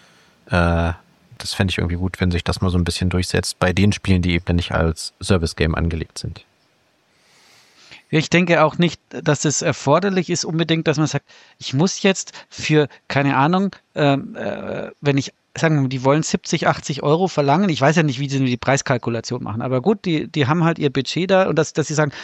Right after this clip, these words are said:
Speaker 2: ja, dann müssen wir aber auch hundert, unbedingt, äh, hundert Stunden Gameplay, äh, liefern. Wenn ich davon ausgehe, dass, äh, wenn ich, ich weiß, der Vergleich ist ja immer so ein bisschen wie Äpfel und Birne, aber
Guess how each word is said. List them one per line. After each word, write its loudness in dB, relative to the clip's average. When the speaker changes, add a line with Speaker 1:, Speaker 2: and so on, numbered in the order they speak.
Speaker 2:
ja, 2
dann 2
müssen 2
wir 4
aber 4
auch -2
hundert, 2
unbedingt, -2
äh, 0
hundert 2
Stunden 0
Gameplay, 2
äh, -2
liefern. -2
Wenn 2
ich 0
davon -2
ausgehe, 0
dass, 0
äh, 0
wenn -4
ich, -4
ich -14
weiß, 4
der 0
Vergleich 0
ist 0
ja 0
immer 0
so -2
ein -2
bisschen -2
wie -6
Äpfel -4
und -2
Birne, 4
aber 2